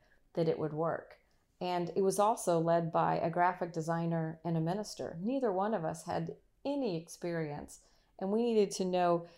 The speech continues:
construction and real estate and development and capital fundraising. And there was, we had no chance, no shot in making this work.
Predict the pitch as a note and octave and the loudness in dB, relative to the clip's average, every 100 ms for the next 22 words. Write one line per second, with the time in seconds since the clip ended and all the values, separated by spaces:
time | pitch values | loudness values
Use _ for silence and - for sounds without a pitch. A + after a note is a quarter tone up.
0 | _ - G3+ - C#4+ B3+ G#3 F3 E3+ F#3 | _ -2 0 4 4 4 2 2 2 2
1 | C4+ A#3+ - F3 E3+ E3+ F#3 A3+ B3+ F3+ | 2 2 0 -2 0 -2 0 2 2 2
2 | F3 E3+ E3 E3 - - A#3+ A#3 G#3+ G#3 | 0 -2 -2 -4 -8 -2 0 4 2 4
3 | A3+ G#3+ F#3+ F#3 F3+ F3 F#3+ G#3+ A#3 A3 | 2 4 2 2 -2 -2 0 0 0 -4
4 | - - A#3 B3+ C4 G#3+ G#3+ G#3+ A3+ B3+ | -10 -4 0 2 2 0 0 2 4 4
5 | C#4+ C#4+ C4+ - - - C4 C4 D#3 - | 4 2 -4 -10 -16 -8 -6 -6 -8 -10
6 | - - G#3+ C4+ C4+ A#3 F3+ - E3 E3 | -14 -4 0 0 2 2 2 0 -2 -2
7 | E3 E3 D#3+ E3+ - E3 - | -4 -6 -8 -8 -6 -6 -8